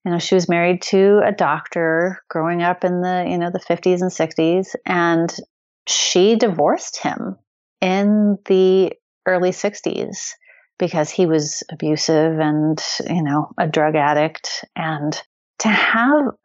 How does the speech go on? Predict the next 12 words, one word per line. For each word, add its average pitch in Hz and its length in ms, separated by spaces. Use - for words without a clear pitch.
a 185 380
grandmother 208 840
who 170 300
divorced 160 760
her 165 260
doctor 170 540
husband 165 540
when - 100
she - 160
got - 220
no 190 580
support - 760